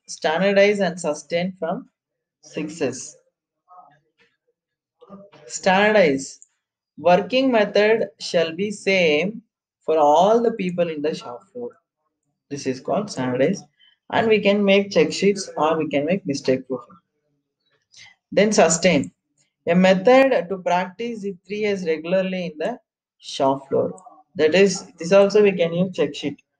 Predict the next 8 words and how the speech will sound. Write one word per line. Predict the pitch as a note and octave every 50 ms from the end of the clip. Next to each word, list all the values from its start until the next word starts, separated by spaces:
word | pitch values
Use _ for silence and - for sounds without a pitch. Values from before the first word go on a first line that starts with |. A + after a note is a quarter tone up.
| _ _ -
So | - F3+
how | E3+ F3 G3 G#3 A3
sort, | G#3 - G3+ E3+ F3 F#3 G3 F#3+ -
set, | F#3+ E3+ F3 - E3 D3+ - -
sort, | - - D#3+ E3 F3 F#3+ F#3+ - _ _ _ _ _ _ _
set | _ - - - F#3 F3+ F3 F3+ G3
in | G3 F#3+
order, | F#3 F3+ F3+ F#3+